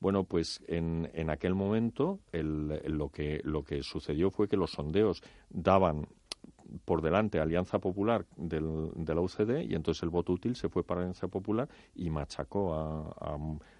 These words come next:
a la, a la U C D. Bueno, pues esto es un poco lo que pretende hacer Tezanos cada vez que saca estos CIS tan disparatados.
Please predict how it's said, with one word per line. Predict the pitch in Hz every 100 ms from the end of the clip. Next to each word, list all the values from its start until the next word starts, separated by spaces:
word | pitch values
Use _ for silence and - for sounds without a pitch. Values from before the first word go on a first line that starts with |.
| _
a | - 73
la, | 71 73 76 73 73
a | 71 - 78
la |
U | 78
C | - 80
D. | 92 - - -
Bueno, | 90 85
pues | 82 90
esto | - 98
es | 98
un | 90
poco | 92 110
lo | 113
que | 87
pretende | 78 78 80 82
hacer | 78 85 -
Tezanos | 80 - 87 98
cada | 82 80
vez | -
que | 80
saca | - 78
estos | - 78 -
CIS | 82 80
tan | - 78
disparatados. | - 76 76 78 76